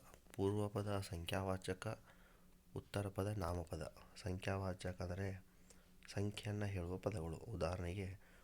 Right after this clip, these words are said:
ಒಂದು, ಎರಡು, ಮೂರು, ಷಟ್ ಅಥವಾ ಸಪ್ತ. ಕೆಲವೊಂದಿಷ್ಟು ಉದಾಹರಣೆ ಇಲ್ಲಿವೆ.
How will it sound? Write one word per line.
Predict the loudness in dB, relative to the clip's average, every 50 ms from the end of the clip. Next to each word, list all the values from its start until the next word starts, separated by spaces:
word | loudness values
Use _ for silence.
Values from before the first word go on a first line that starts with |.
| -20 -20 -12 -4 0
ಒಂದು, | 0 0 0 0 -2 0 2 2 4
ಎರಡು, | 4 2 0 0 0 0 0
ಮೂರು, | 0 0 0 0 0 0 -2 -2 -4 -6 -10 -18 -20 -20 -20 -20 -20 -18 -10 -6
ಷಟ್ | -4 -2 -2 -2 -4 -4 -8 -12
ಅಥವಾ | -8 -6 -6 -6 -4 -2 -2 -2
ಸಪ್ತ. | 0 -2 -4 -4 -6 -6 -4 -4 -4 -4 -8 -14 -12 -12 -12 -12 -10 -10 -10 -10 -12 -20 -20 -16 -10 -6 -4 -4 -4 -6 -8 -14 -14 -14 -16 -16 -14 -6
ಕೆಲವೊಂದಿಷ್ಟು | -2 -2 0 0 2 2 2 2 0 0
ಉದಾಹರಣೆ | 2 0 0 0 0 -2
ಇಲ್ಲಿವೆ. | -2 -2 -2 -2 -4 -4 -6 -8 -14 -20